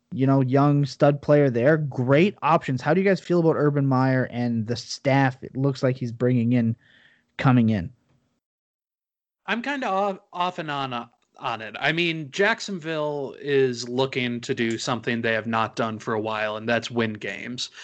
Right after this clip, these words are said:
Speaker 2: And Urban Meyer has a history of doing that in the college game, but we've also seen coaches come up from college and just absolutely fluster in the pros as well.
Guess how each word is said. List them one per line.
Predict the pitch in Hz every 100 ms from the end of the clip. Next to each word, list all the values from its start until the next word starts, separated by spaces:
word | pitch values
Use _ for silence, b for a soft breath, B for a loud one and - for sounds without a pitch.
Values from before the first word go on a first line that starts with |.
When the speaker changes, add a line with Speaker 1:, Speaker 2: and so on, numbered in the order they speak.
| B B
Speaker 2:
And | 131 135
Urban | 139 202 202 160
Meyer | 151 147 131
has | 127 113
a |
history | 139 127 - 117
of | 113
doing | 131 127 120
that | 113
in | 113
the |
college | 110 135 135 113 -
game, | 147 139
but | 120 120
we've | 127
also | 127 170 - 117
seen | 123 120
coaches | 117 143 147 117 110
come | - 135 131
up | 131 -
from | 117
college | 107 131 165 117 113 - b b b b -
and | 139
just | 123 120
absolutely | 127 127 - 131 120 120 110
fluster | - 127 117 - 117 113 113 113 113
in | 131 120
the | 113
pros | 170 214 123 120
as | 123 117
well. | 170 160 117